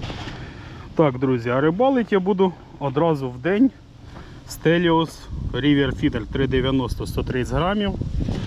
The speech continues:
У кума, як він називає її, черешня. Smart Feeder три шістдесят.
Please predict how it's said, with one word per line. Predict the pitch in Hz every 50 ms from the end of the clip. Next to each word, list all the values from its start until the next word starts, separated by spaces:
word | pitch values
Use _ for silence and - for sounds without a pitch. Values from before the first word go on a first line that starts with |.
| - - - - - - - -
У | 143 135
кума, | 123 - 165 160 151 143 131 123 113 127
як | 131 135 117
він | 135 131 131
називає | 135 127 123 120 139 139 139 131 123 120 120
її, | 117 117 117 110 - - - - - - - - - - - - - -
черешня. | - - 151 135 131 151 170 185 190 196 - - 175 170 170 - - - - - - - - - - - - - - - - - - - - -
Smart | - 147 143 135 - - - -
Feeder | 175 190 180 165 151 139 - -
три | 135 139
шістдесят. | 131 - - 123 117 120 120 117 - - 160 175 170